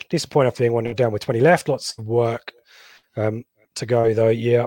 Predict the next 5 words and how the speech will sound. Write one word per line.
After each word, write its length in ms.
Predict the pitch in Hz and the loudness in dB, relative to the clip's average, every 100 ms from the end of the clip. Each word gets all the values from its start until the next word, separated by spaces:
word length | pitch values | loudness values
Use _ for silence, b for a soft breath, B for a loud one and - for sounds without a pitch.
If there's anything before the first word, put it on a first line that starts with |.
| - | -4
agreed 380 | 120 131 117 | -4 -2 -2
with 280 | 110 110 113 | -4 -4 -4
that. 520 | 123 131 127 123 - | 2 4 4 0 -4
Harrison, 720 | - - 135 131 - 127 120 107 b b b | -6 -2 -2 -2 -2 -2 -2 -8 b b b
um, 120 | 117 | -10